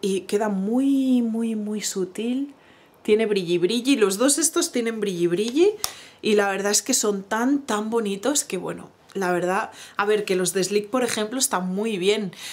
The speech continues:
Pero bueno, por tener alguna cosita de nars, pues bueno, tengo, ya veis que no tengo mucho, mm, pero bueno, por tener alguna cosita, pues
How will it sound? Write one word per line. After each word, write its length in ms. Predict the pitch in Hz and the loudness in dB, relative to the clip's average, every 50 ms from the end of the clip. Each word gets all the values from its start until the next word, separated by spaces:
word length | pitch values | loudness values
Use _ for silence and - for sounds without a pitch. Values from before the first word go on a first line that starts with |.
| - - - | -16 -2 0
Pero 200 | 240 214 226 226 | 2 4 4 4
bueno, 260 | 254 247 226 214 214 | 2 2 2 0 0
por 140 | 220 208 202 | 0 0 0
tener 280 | 202 196 202 214 233 | 0 0 0 0 0
alguna 360 | 254 262 262 269 269 254 240 | 0 0 0 0 -2 -2 -2
cosita 420 | - 240 226 - 254 254 - 233 226 | -2 -2 -2 -2 -2 -2 -2 -2 0
de 300 | 226 233 226 226 226 226 | 2 4 4 4 4 2
nars, 320 | 240 254 254 254 277 - | 2 0 0 -2 -2 -6
pues 220 | - - 208 175 165 | -6 -4 -4 -4 -2
bueno, 240 | 190 185 180 180 | -2 -2 -2 0
tengo, 260 | 185 214 214 226 247 - | 0 0 2 2 0 0
ya 160 | 196 208 208 | 2 0 0
veis 240 | 202 190 208 208 - | 0 0 0 0 0
que 160 | - 226 208 | 0 -2 -2
no 180 | 196 196 185 | -2 -4 -4
tengo 220 | 185 190 180 175 170 | -4 -4 -6 -4 -4
mucho, 480 | 175 196 208 208 - 294 339 359 349 - - - - - | -4 -2 -2 0 2 2 2 2 0 -4 -14 -20 -12 -8
mm, 460 | - 190 190 185 185 180 175 175 170 165 - | -6 -4 -2 -2 -2 -2 -4 -4 -6 -4 0
pero 240 | 202 185 170 165 | 0 2 2 2
bueno, 280 | 160 170 170 147 127 - - - - - - - | 2 2 0 0 -4 -10 -14 -18 -20 -20 -6 -2
por 140 | 202 190 - | -2 -2 0
tener 260 | - 185 180 202 220 | -2 -2 -2 0 0
alguna 320 | 233 240 233 233 233 233 226 | 0 0 -2 -2 -4 -4 -4
cosita, 440 | 226 220 208 - 247 202 247 247 247 | -2 -2 -2 -2 -2 -2 -4 -4 -2
pues 220 | 190 175 - | -2 -2 -2